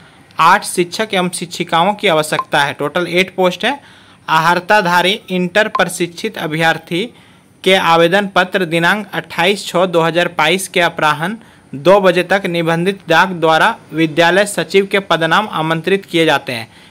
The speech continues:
यानी सचिव के नाम से आप जो एप्लीकेशन फॉर्म है वो भेजेंगे और एड्रेस यहाँ पे एक बार वीडियो रोक करके देख लें, स्क्रीनशॉट ले लें।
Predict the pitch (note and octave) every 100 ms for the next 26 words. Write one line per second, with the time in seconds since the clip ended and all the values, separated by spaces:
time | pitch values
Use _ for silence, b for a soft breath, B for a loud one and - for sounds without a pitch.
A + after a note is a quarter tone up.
0 | B D#3 F3+ F#3 E3+ G3+ G3+ G3+ F#3+ F#3
1 | F#3+ G3 F#3 F3 F#3+ F3+ F3+ F3+ F3 G3
2 | F#3 F3 F3+ F#3+ F3+ D3 D#3 D3+ F#3+ A3
3 | B3 E3 D3+ C#3+ D#3 G3 F3 D3+ D3+ E3
4 | D#3 D3 G3+ B3 b b b C#3 D3 D#3
5 | E3 E3 D#3+ E3 D#3+ F3 D#3 D#3+ G3+ F#3
6 | - E3 D#3 D3+ C#3+ C3 A#2 A2